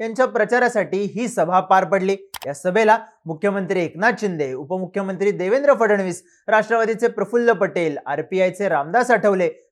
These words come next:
जोगेंद्र कवाडे, नितीन गडकरी, चंद्रशेखर बावनकुळे हे नेते उपस्थित होते. सुरुवातीलाच या तीन मतदारसंघात मोदींनी केलेल्या कामाचा गवगवा करत फडणवीसांनी रामटेकमध्ये "No बर्वे, only पारवे" असा नारा दिला. त्यानंतर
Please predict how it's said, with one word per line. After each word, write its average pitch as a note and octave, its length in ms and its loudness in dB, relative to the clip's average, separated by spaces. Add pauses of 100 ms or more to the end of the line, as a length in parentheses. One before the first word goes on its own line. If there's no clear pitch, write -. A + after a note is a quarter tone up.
(120)
जोगेंद्र C4 420 4
कवाडे, F#3 440 4
नितीन F#3+ 360 -6
गडकरी, F#3+ 420 -2
चंद्रशेखर F#3 580 -4
बावनकुळे G3 580 2 (320)
हे A#3 100 6
नेते F#3+ 260 -2
उपस्थित G3 500 0
होते. G3 380 -4 (120)
सुरुवातीलाच E3+ 760 2
या G3 60 2
तीन G3 300 -10
मतदारसंघात G3 720 0 (300)
मोदींनी A#3 460 -2
केलेल्या G3 380 0
कामाचा F3 500 -2
गवगवा D#3 460 2
करत A#3+ 220 2 (360)
फडणवीसांनी A#3 720 2
रामटेकमध्ये G3 760 0 (400)
"No C4 140 4
बर्वे, B3 360 6 (300)
only A#3+ 280 4
पारवे" F#3 320 4 (220)
असा G#3+ 220 2
नारा G3 240 4
दिला. F#3 220 0 (320)
त्यानंतर A3 440 2